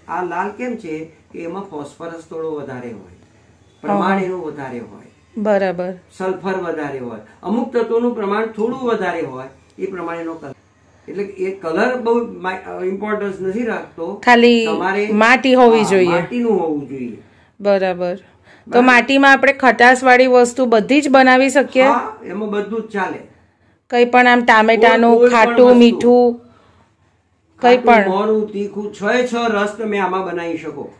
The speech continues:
Speaker 1: એ
Speaker 2: ઓકે.
Speaker 1: કારણ કે બધું લઈને બેઠું છે.
Speaker 2: હા.
Speaker 1: બધા તત્વો એની અંદર છે જ.
Speaker 2: હા, એ સાચી વાત છે.
Speaker 1: એટલે
Speaker 2: હા.
Speaker 1: એનું પેટ વિશાળ છે.
Speaker 2: શું વાત છે?
Speaker 1: હા, એટલા માટે આની અંદર તમે કોઈ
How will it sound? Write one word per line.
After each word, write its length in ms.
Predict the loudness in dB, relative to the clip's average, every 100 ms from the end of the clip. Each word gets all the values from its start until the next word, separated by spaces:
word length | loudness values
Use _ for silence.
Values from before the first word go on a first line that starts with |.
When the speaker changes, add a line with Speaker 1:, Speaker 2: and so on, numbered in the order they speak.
| -12
Speaker 1:
એ 60 | -12 -14 _ _ _
Speaker 2:
ઓકે. 240 | -4 -4 -2
Speaker 1:
કારણ 200 | -4 -2
કે 80 | -2
બધું 340 | -2 -2 0
લઈને 200 | 2 2
બેઠું 360 | 0 0 -4 -6
છે. 260 | -10 -12
Speaker 2:
હા. 320 | -4 2 2 2
Speaker 1:
બધા 400 | 0 2 0 -4 -8
તત્વો 320 | -8 -6 -4
એની 300 | -2 -2 -2
અંદર 220 | -4 -6
છે 400 | -8 -8 -6 -6
જ. 360 | -8 -16 _ -6
Speaker 2:
હા, 220 | 0 0
એ 140 | 0 -2
સાચી 400 | -2 -2 -6 -6
વાત 200 | -8 -14
છે. 120 | -20 -20 _ -8
Speaker 1:
એટલે 500 | -8 -6 -4 -4 -4 -14 _ -6
Speaker 2:
હા. 340 | -6 -6 -12 _ _ _ _ _ -10
Speaker 1:
એનું 380 | -4 -2 -2
પેટ 220 | -6 -6 -6
વિશાળ 460 | -8 -2 0 0
છે. 380 | -4 -12 -16 -20 _ -12
Speaker 2:
શું 120 | -6 -2
વાત 280 | -2 -4
છે? 220 | -6 -8 -8 _ -10
Speaker 1:
હા, 500 | -6 -4 -6 -8 -14 _ _ _
એટલા 400 | -14 -12 -8 -6
માટે 420 | -4 -6 -8 -10 -10
આની 440 | -10 -8 -6 -6
અંદર 260 | -8 -10 -12
તમે 260 | -12 -14
કોઈ 300 | -14 -12 -12